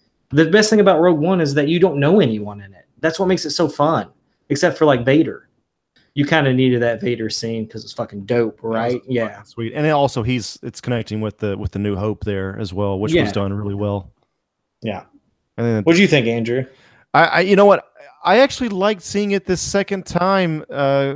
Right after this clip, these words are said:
Speaker 2: I did watch it, uh, the Super Bowl spot, and I think I watched the, the real one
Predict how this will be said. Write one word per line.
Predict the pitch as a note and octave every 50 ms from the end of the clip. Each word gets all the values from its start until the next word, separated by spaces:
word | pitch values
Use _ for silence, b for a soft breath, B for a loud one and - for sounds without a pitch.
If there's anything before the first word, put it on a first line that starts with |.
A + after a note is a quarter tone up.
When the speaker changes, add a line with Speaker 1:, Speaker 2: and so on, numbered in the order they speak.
| D3+ - -
Speaker 2:
I | - D3+
did | C#3 D3 G3 G3+ E3
watch | D#3 D3 E3 F3+ F3+ E3+ -
it, | F#3 D#3+
uh, | D#3 - D3 - - - - - C#3+
the | C#3+
Super | - - F3+ E3 F3
Bowl | D#3 E3 D#3+ D3
spot, | - - - D#3+ D#3+ D#3+ D#3+ D#3+ -
and | - C#3 C#3
I | C3+
think | - G3 F#3+ G3
I | F#3
watched | E3+ D#3+ E3+ D#3+ - -
the, | D3+ C#3 C3 C3 C3 D3
the | C#3 C#3
real | C3 B2+ C3+ D#3+ E3+ E3
one | D3 D3+ D#3 D3+ D3+ D3 C#3+